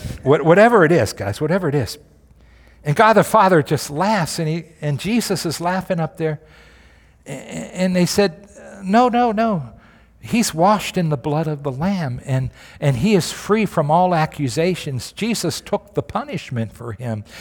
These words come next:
and Jesus gave him his holiness, his purity, his self-worth, his significance.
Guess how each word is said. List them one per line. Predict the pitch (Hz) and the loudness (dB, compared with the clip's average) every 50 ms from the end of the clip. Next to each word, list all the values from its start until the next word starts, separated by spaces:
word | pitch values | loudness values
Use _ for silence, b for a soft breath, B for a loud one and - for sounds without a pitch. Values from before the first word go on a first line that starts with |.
| B B B | B B B
and | B 143 135 139 - | B 0 0 0 0
Jesus | - 165 208 247 240 - - 233 175 - - | 0 0 2 2 2 2 2 2 2 0 -2
gave | - - 170 156 151 160 156 123 | -4 0 2 2 2 2 0 0
him | 143 156 147 135 135 | -2 -2 -2 -2 -2
his | 120 123 185 226 214 - | -2 2 2 2 2 2
holiness, | - - 180 160 139 131 131 123 120 113 104 107 120 127 - - - - B B B B B B B | 0 2 2 2 2 2 -2 -4 -4 -4 -4 -4 -6 -6 -8 -12 -16 -18 B B B B B B B
his | B - 170 202 220 - - | B 2 2 2 2 2 -2
purity, | - - - 165 143 120 113 110 107 - - 123 123 - B B B B B | -6 -4 -2 0 2 2 2 0 -2 -4 -6 -8 -8 -10 B B B B B
his | B - 190 214 214 | B 0 2 2 2
self-worth, | - - - - 165 147 135 127 - - - 117 101 101 120 117 - _ b b b b b - - | 2 -2 0 2 4 4 4 4 2 -2 -8 -8 -6 -6 -8 -10 -10 _ b b b b b -4 0
his | 208 220 - | 2 2 2
significance. | - - - - 190 170 - 175 185 220 220 - 220 180 - - 110 101 98 - | 0 -2 -4 -4 -4 -4 -4 -4 -4 -4 -2 -2 -4 -4 -4 -4 -8 -8 -8 -10